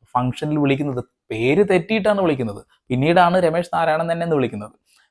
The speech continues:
ഓക്കെ, അപ്പൊ അതൊക്കെ കൂടെ കൂട്ടി വായിക്കുമ്പോ ആസിഫ് അലിക്ക് മനസ്സിലായത് അദ്ദേഹത്തിന് എന്തോ ഒരു വിഷമം ഉണ്ടായിട്ടുണ്ടാകാം.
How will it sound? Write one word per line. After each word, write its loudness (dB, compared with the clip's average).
ഓക്കെ, 6
അപ്പൊ 8
അതൊക്കെ 4
കൂടെ 4
കൂട്ടി 2
വായിക്കുമ്പോ -2
ആസിഫ് 0
അലിക്ക് 0
മനസ്സിലായത് -2
അദ്ദേഹത്തിന് -4
എന്തോ -4
ഒരു -2
വിഷമം -6
ഉണ്ടായിട്ടുണ്ടാകാം. -14